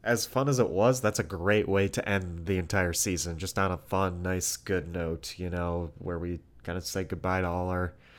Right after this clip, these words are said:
favorite casters and players for a bit and, uh, you know, round off season one. Uh, the last, last topic I wanna talk about for All-Star Weekend is the Denis Havelka Award. Um,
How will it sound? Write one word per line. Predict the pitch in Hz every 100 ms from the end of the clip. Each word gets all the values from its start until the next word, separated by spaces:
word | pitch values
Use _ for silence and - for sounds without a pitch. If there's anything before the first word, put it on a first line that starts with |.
| - - - -
favorite | - 98 98
casters | - 98 92 - 95 90
and | 90
players | 95 92 90 90 87
for | - 90
a |
bit | 80 87 - - - -
and, | 82 80
uh, | 85 85 82 87 - - -
you | 92
know, | 95 - - -
round | - 92 95
off | 101 98
season | 110 98 98
one. | 98 110 78 - - - - - - - - - - - -
Uh, | - 90 92 80 80 - - - -
the | 95
last, | 104 120 123 - - -
last | 113 123 -
topic | 113 107 104
I | 104
wanna | 104
talk | 107 107
about | 104 104 -
for | 95
All-Star | 98 - 98
Weekend | 90 98 - 92 90 90
is | 95 87 82
the | 90 87 85
Denis | 87 98 92
Havelka | 92 85 95 -
Award. | 98 95 101 110 - - - -
Um, | 90 87 82